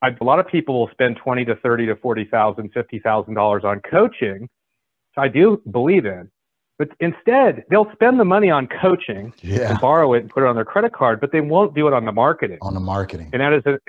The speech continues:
Speaker 1: that's an absolute recipe for disaster. So I would say, hey, get enough education to know how to make offers to sellers. The rest of it, if you have the deal under contract, the rest is easy. You can actually have other people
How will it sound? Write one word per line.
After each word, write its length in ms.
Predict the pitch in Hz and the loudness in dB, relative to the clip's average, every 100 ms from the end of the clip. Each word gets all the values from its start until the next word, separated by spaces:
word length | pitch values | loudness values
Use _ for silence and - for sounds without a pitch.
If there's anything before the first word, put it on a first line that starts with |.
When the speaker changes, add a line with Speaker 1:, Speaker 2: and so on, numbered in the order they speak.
| 143 _ _ _ - | -12 _ _ _ -6
Speaker 1:
that's 140 | 131 _ | -6 _
an 160 | 127 127 | -10 -2
absolute 480 | 139 151 - 143 113 | -2 -2 -2 -4 -2
recipe 460 | 117 - - 107 | -4 -4 -12 -14
for 160 | - 107 | -10 -8
disaster. 600 | 104 104 123 - 107 92 | -4 -2 -2 -2 -10 -8
So 80 | 123 | -2
I 100 | 120 | 0
would 160 | 135 113 | 0 -2
say, 160 | 127 110 | -4 0
hey, 240 | 151 - _ _ _ _ _ | 0 0 _ _ _ _ _
get 140 | 139 | 0
enough 320 | 127 123 180 - | 0 0 0 -2
education 720 | 107 - 123 123 - 101 117 _ _ _ _ _ _ | -6 -6 -4 -4 -6 -10 -12 _ _ _ _ _ _
to 60 | 120 | -2
know 160 | 123 | 0
how 140 | 120 113 | 0 0
to 60 | |
make 200 | 110 113 | -2 0
offers 380 | 113 120 151 139 - | 0 2 0 -2 -4
to 80 | - | -4
sellers. 380 | 113 95 92 95 _ _ 113 | -2 -2 -4 -10 _ _ -4
The 60 | |
rest 200 | 135 156 143 | -2 -2 -4
of 80 | |
it, 140 | 113 117 | -6 -6
if 140 | 113 | -6
you 100 | 139 | -4
have 200 | 123 202 - | 0 0 0
the 80 | 120 | -6
deal 280 | 123 127 117 | -2 0 0
under 180 | 104 98 | -4 -4
contract, 560 | 123 117 - 98 - | -4 -4 -2 -4 -4
the 40 | 104 | -2
rest 240 | 131 135 101 | -2 -2 -10
is 80 | - - | -12 -14
easy. 280 | 120 104 90 | -12 -12 -12
You 140 | 107 | -12
can 140 | 110 | -8
actually 320 | 113 117 117 107 | -10 -8 -6 -4
have 120 | 107 | -4
other 180 | 107 107 | -6 -6
people 340 | 123 113 | -10 -12